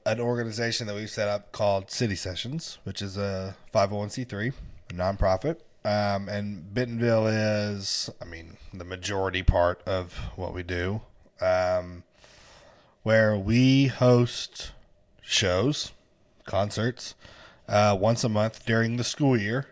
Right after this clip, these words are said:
'cause that's when Bentonville operates. Um, and we bring in artists, we bring in local artists, we bring in traveling artists, um,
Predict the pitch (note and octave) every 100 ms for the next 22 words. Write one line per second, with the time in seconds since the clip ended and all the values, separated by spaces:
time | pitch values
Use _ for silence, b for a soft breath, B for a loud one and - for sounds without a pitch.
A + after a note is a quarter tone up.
0 | _ - F#2 - - F#2 F#2+ - F#2+ F#2
1 | G2+ G2 F#2+ G2 F#2 G2 F#2+ - - F2+
2 | F2 E2+ F2 G#2+ - - - b b b
3 | b b - A2 G#2 G#2 G2 G2 F#2+ F#2+
4 | F#2+ G2+ - _ _ _ _ _ - -
5 | - _ _ - b b b b - A2
6 | A2+ A2+ A2+ A2 A#2 A2+ B2+ C3 B2 A#2
7 | A#2 A#2 A2+ A#2+ A#2 A2 G#2 G2+ A#2 C3+
8 | B2 A#2 A#2 A2 G#2+ G2+ G2+ G2 G2+ F#2+
9 | F#2+ - G2+ G2 G2+ F#2+ F#2 F#2+ F#2+ -
10 | - - - - F#2 F#2+ F#2 F#2 F#2 F2+
11 | F#2+